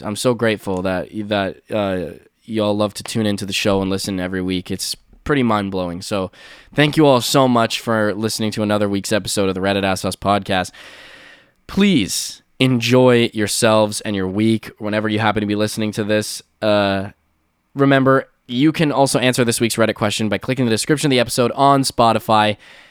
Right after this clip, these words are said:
and clicking the white icon that says reply,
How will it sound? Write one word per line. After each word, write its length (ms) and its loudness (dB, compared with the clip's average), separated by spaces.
and 460 2
clicking 300 -2
the 80 0
white 200 4
icon 360 0
that 100 -4
says 400 0
reply, 680 2